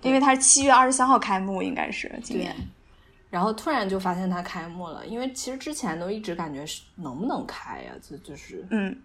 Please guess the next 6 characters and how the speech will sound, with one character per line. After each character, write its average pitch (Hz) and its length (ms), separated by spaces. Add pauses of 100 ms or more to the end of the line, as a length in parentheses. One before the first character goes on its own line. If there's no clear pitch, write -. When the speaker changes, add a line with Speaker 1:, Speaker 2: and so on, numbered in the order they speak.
(160)
Speaker 1:
有 143 180
点 147 200
这 - 100
种 208 80
Speaker 2:
对。 180 100 (1200)
是， 208 320